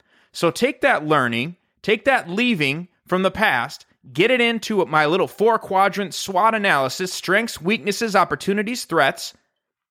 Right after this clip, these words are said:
and assess it. Read it. Read it out loud. Read it to your spouse and say, "Hey, listen to this shit. I'm really good at this. I really suck at this. There's some big upside if we hit this.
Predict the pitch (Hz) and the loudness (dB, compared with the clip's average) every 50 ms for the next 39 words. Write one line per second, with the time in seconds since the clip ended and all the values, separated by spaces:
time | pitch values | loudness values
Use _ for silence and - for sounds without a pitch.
0 | _ _ _ _ _ _ _ _ 165 165 175 170 - - 208 175 - - - - | _ _ _ _ _ _ _ _ -2 -2 -2 0 0 0 0 0 0 -4 -10 -12
1 | - _ _ _ _ _ _ _ _ - 123 131 165 226 240 196 131 - - - | -14 _ _ _ _ _ _ _ _ -10 -2 0 2 2 2 2 0 -2 -6 -8
2 | 85 110 120 131 170 233 254 254 240 240 233 233 190 165 214 214 196 170 131 107 | -14 -6 -2 0 2 2 2 4 4 4 4 2 2 2 2 4 4 4 2 0
3 | 92 - - _ _ _ _ _ _ _ - 120 127 156 226 262 269 233 - - | -4 -10 -14 _ _ _ _ _ _ _ -8 -2 0 2 2 2 0 -2 -2 -2
4 | 240 233 226 220 - - - 202 156 127 117 - - 131 - 143 139 139 170 233 | -2 0 -2 -2 -2 -2 0 2 2 2 0 -4 -10 -8 -4 -2 0 0 2 0
5 | 240 165 127 - _ _ _ - - 214 - 247 214 190 214 208 - - 180 131 | 0 0 -4 -8 _ _ _ -10 -8 -8 -6 -6 -4 -4 -4 -4 -4 -4 -6 -6
6 | 98 - _ _ _ _ _ _ _ _ _ _ _ _ _ _ _ - 143 165 | -6 -8 _ _ _ _ _ _ _ _ _ _ _ _ _ _ _ -6 -2 0
7 | 226 240 233 196 233 226 208 - - 127 107 - - - - _ _ _ _ _ | 2 2 2 2 0 0 0 -2 -6 -8 -10 -10 -12 -18 -20 _ _ _ _ _
8 | _ _ _ _ _ _ _ _ _ _ - 131 151 202 233 247 - - - 208 | _ _ _ _ _ _ _ _ _ _ -4 0 0 2 2 0 0 0 0 0
9 | 208 - 185 - - 120 104 - - - - - _ _ _ _ _ _ _ _ | 0 0 -4 -6 -6 -8 -10 -10 -12 -14 -14 -16 _ _ _ _ _ _ _ _
10 | - 160 165 - 143 123 127 202 220 220 226 208 180 - - 196 175 165 151 139 | -12 -10 -8 -8 -4 0 2 2 4 4 2 0 0 0 2 2 2 2 2 0
11 | - 147 135 135 143 127 - _ - 104 104 - - | -4 -6 -4 -4 -4 -4 -4 _ -10 -12 -10 -12 -14